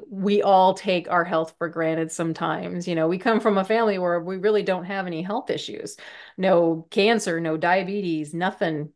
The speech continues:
I, I really don't worry about anything other than, you know, I still have a lot of pain from my car accident, but, um, I also am grateful to who I'm married to.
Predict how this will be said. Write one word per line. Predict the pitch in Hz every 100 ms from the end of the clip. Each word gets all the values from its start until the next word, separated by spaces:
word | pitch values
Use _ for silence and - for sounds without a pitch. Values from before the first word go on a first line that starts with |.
| _
I, | - 165 - 202
I | - 185
really | 196 202 202
don't | 190 185
worry | 180 202
about | 170 165
anything | 170 175 170
other | 170 170
than, | 170 170
you | 190
know, | 165
I | 160
still | 165 202
have | 190
a | 170
lot | 175
of | 156
pain | 196 185
from | 165 160
my | 147
car | - 208 277
accident, | - - - - - - 190
but, | 170 - -
um, | - - 180 - _ _ -
I | 214
also | 214 277 - 226
am | 190 185
grateful | 185 175 165 190 175 170
to | 196 175 175 165 160 - _ _ _ - 185
who | 208
I'm | 185
married | 170 170 165 165
to. | 269 302 -